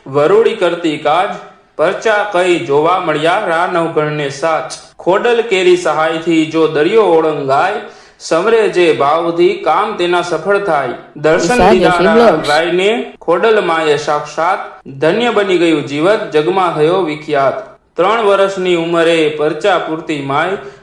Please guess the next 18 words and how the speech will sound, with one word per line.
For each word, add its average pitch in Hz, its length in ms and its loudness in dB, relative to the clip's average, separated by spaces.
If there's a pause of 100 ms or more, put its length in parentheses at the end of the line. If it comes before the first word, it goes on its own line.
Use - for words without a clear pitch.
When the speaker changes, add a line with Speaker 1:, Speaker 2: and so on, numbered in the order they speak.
(120)
Speaker 1:
હતી 220 320 0
વરોડી 180 460 2
વાંજણી, 156 560 0 (580)
થઈ 208 180 2
દૂજતી 156 480 -2
ગાય. 143 380 0 (640)
સોના 220 440 0
રૂપાની 185 520 0
છડી 165 380 0
પર 175 260 0 (380)
લાલ 165 340 0
ધજા 165 360 0
અનુપમ, 156 580 -4 (460)
પૂજે 185 280 2 (140)
ખોડિયાર 170 400 2
માતને 151 480 -2 (160)
વલ્લભીપુરના 160 840 0
ભૂપ. 151 280 -2